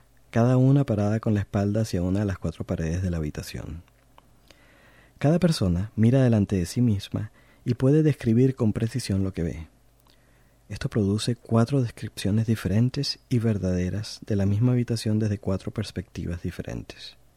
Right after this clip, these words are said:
Y todas discutirán y defenderán la verdad de su percepción, totalmente ignorantes de la validez del punto de vista de los demás. El resultado, conflicto, dolor, resentimiento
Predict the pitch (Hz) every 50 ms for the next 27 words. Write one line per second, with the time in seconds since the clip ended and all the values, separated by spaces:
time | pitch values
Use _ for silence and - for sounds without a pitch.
0 | _ _ _ _ _ _ _ _ _ _ _ _ _ _ _ - 131 120 - 131
1 | 123 127 139 151 147 - 139 - - - 127 - 123 113 104 101 101 107 123 151
2 | 156 139 120 - - 104 101 101 98 98 95 95 101 110 120 120 113 104 107 104
3 | 98 95 90 - _ _ _ - 117 107 107 - - 95 - - - - - -
4 | 131 120 110 87 80 - _ _ _ _ _ - 104 95 - 92 90 95 98 101
5 | 104 - - 110 113 110 107 107 95 85 85 - - 104 104 - - - - 98
6 | 90 85 82 85 87 85 85 82 85 85 82 104 98 - - 98 90 92 - 95
7 | 90 92 85 82 - - 87 85 - - 80 80 65 65 71 - - - - -
8 | - - _ _ _ _ _ _ _ _ _ _ _ _ _ _ _ - - 95
9 | - 95 - 107 95 - - 123 143 147 147 143 - _ _ _ _ _ _ _
10 | - _ _ _ _ _ _ _ _ - 127 127 - 98 90 - - _ - 101
11 | 95 - _ _ _ _ _ _ _ _ _ - - 87 80 82 87 95 98 -
12 | - - _ _ _ _ _ _ _ _ _ _ - 85 - - 80 80 - 78
13 | 80 87 92 92 90 90 - 107 104